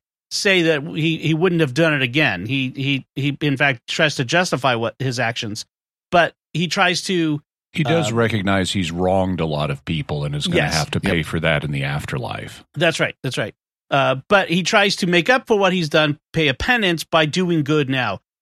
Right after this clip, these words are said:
Speaker 1: And so then the question is, is would a Nazi like Mengele be deserving of mercy balanced against the justice of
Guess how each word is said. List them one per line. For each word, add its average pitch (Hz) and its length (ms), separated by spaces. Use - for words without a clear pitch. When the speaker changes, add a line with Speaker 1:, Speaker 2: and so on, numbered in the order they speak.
Speaker 1:
And 185 160
so 233 100
then 220 120
the 208 80
question 202 340
is, 165 180
is 151 220
would 208 480
a 156 140
Nazi 170 440
like 147 200
Mengele 127 640
be 151 120
deserving 139 520
of 123 300
mercy 165 760
balanced 160 500
against 135 460
the 143 100
justice 135 840
of 127 500